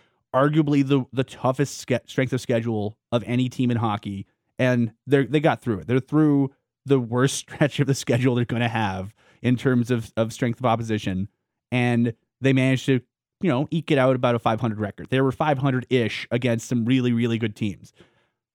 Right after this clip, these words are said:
So they have the easiest, uh, according, I think, to, to folks like, uh, Tankathon, uh, M-, Mike McCurdy, a few other people on, uh, all over the internet, uh, all our stats friends.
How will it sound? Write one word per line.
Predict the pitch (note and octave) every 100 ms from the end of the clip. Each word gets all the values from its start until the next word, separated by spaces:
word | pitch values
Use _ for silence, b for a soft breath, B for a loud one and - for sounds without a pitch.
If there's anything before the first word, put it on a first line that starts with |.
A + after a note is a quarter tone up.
| _ _ -
So | C#3 B2 A#2
they | -
have | F#3+ D#4
the | - B2+
easiest, | D#3+ E3 C#3 A2+ - -
uh, | A2+ B2
according, | E3+ E3 D3+ -
I | C3
think, | D#3 -
to, | D3 C3+ A#2
to | C#3 B2+ - _ -
folks | C3+ -
like, | B2+ B2 -
uh, | B2 A#2
Tankathon, | - C3 C3+ - B2 B2+ B2+ B2 A#2+ b b -
uh, | A2+ A2 G#2+ A2+ -
M-, | - _ _ -
Mike | B2 B2 B2+
McCurdy, | B2+ B2+ A#2+ A#2+
a | A#2+
few | B2+ A2+
other | A2+
people | A#2+ A2+ A#2
on, | A#2 A2+
uh, | A2+ A2
all | G#2+ A#2
over | A2+
the | A2+
internet, | A2+ A2 A2 G#2 -
uh, | G#2+
all | A#2+ B2
our | A2+
stats | - G#2+ G#2+ -
friends. | A2 G#2 A2